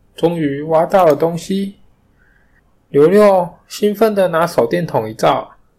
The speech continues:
是一具灰白色的骨骸。刘六眼中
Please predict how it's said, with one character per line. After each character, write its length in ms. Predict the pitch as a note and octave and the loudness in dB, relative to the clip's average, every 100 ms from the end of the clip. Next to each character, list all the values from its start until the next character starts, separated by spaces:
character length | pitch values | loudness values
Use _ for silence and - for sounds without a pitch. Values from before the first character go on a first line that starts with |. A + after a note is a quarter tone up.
| _ - | _ -18
是 260 | - G3 | -2 0
一 80 | F#3 | 0
具 340 | E3 G3+ G3 F3+ | -2 -6 -4 -6
灰 260 | - G3 | -2 -2
白 240 | G3 D3+ D#3 | 0 0 -2
色 220 | - G3+ | 0 2
的 100 | F3 | 2
骨 240 | - A#2+ | 0 -6
骸。 460 | G2+ - G2+ A2+ D3+ _ _ _ _ _ _ _ _ _ _ _ _ _ _ _ _ _ _ _ _ _ _ _ | -6 -6 -6 -8 -16 _ _ _ _ _ _ _ _ _ _ _ _ _ _ _ _ _ _ _ _ _ _ _
刘 200 | C#3+ C#3+ | 2 2
六 240 | F#3 B3+ A3+ | 4 2 2
眼 220 | D#3+ C#3 | 0 0
中 440 | F3 F3+ F#3 G3 | 2 2 0 -4